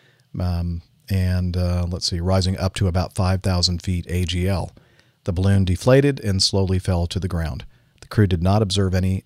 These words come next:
abnormal engine indications and continued for a normal landing on Kuwait's runway one five right. A post-flight inspection revealed a sliced engine inlet and serious damage along the engine cowl. Fan blades appeared to be intact. The aircraft was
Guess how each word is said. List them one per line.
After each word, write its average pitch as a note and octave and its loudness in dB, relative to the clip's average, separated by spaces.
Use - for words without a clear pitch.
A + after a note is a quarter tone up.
abnormal F#2+ 0
engine F#2+ 0
indications G2 0
and F2 -8
continued G#2+ 0
for F#2+ 0
a F#2 0
normal A#2 2
landing G#2 2
on F2 -2
Kuwait's F2+ -4
runway F2 -2
one E2 -4
five D#2+ -6
right. F#2 -4
A - -10
post-flight G2 -2
inspection F#2 -4
revealed F2+ 0
a F2 -2
sliced - 0
engine G2+ 2
inlet C3 0
and F#2 -2
serious D#3+ 6
damage G2 2
along F#2+ 2
the F#2+ -2
engine G2+ 2
cowl. G2 0
Fan G#2+ 2
blades F#2 0
appeared F#2 -2
to F2 -4
be E2+ -2
intact. - -8
The F2+ 0
aircraft F#2+ 2
was F#2 0